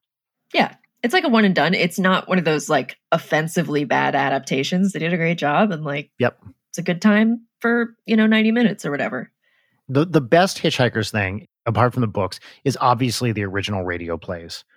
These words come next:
Speaker 2: from the B B C.
Speaker 1: Yeah, that's what I was thinking you were gonna say.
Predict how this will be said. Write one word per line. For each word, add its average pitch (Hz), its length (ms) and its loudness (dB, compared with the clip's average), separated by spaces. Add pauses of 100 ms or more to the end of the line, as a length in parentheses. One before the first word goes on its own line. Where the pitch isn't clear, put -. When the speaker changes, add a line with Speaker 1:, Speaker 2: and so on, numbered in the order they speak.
(340)
Speaker 2:
from 110 140 -2
the 95 60 -4
B 98 240 -4
B 107 160 -6
C. 90 300 -10 (300)
Speaker 1:
Yeah, 139 320 0
that's 135 200 -4
what 143 60 -4
I 131 40 0
was 131 140 -6
thinking 123 280 -10
you 135 80 -8
were 127 80 -8
gonna 131 160 -8
say. 131 380 -6